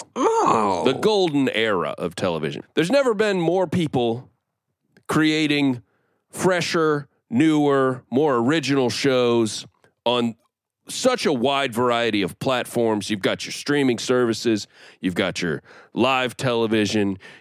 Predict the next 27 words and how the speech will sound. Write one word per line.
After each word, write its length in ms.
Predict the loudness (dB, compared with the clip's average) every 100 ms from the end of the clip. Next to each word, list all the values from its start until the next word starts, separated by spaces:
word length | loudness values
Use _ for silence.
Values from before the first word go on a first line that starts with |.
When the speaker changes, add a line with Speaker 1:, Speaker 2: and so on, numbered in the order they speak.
| -4
Speaker 2:
you've 160 | -4
got, 360 | 0 -2 -2 -2
uh, 300 | 0 0 0
networks, 640 | 0 0 0 0 0 -2 -4
you've 140 | -2
got 240 | -2 -2
H 260 | -2 -4 -4
B 220 | 0 2
O 240 | 2 2 2
and 140 | 0
that 180 | -2 -2
kind 220 | -4 -2
of 80 | -4
stuff. 420 | 0 0 -2 -8 -4
Speaker 1:
A 120 | 0
golden 420 | 0 2 2 2 0
era. 600 | 0 2 2 0 -2 -6 _ _ _ -4
That's 400 | 0 0 -2 -8 -18 _
interesting. 840 | -2 0 0 -6 -6 -4 -4 -4 0
I've 300 | 0 0 0
never 460 | 2 2 2 0 2
heard 300 | 2 0 -2
someone 520 | 0 2 2 2 2
who 100 | 2
looks 340 | 2 2 0
like 380 | 2 2 0 0
you 460 | 2 2 0 -2